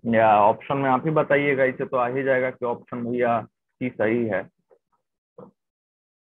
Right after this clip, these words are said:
B या सी भी बोल सकते हो, alternative dispute resolution। alternative dispute resolution तो हम बोलते हैं,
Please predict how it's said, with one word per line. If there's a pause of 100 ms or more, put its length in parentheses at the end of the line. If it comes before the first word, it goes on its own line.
(380)
B
या
सी
भी
बोल
सकते
हो,
alternative
dispute
resolution।
alternative
dispute
resolution
तो
हम
बोलते
हैं,